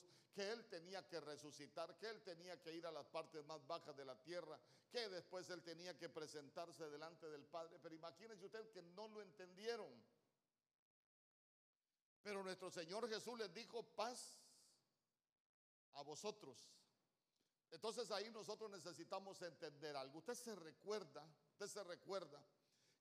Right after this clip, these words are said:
que cuando María Magdalena llegó al sepulcro, e-, ella se puso a llorar.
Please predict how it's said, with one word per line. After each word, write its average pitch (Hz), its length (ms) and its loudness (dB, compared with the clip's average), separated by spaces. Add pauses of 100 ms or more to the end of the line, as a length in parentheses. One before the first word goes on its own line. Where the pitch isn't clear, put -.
que 165 380 6
cuando 165 260 4
María 170 300 2
Magdalena 180 760 2
llegó 147 340 -2
al 190 140 0
sepulcro, 165 960 -2
e-, 165 300 -2
ella 196 200 2
se 175 160 -2
puso 196 340 -4
a 175 40 -2
llorar. 214 340 -2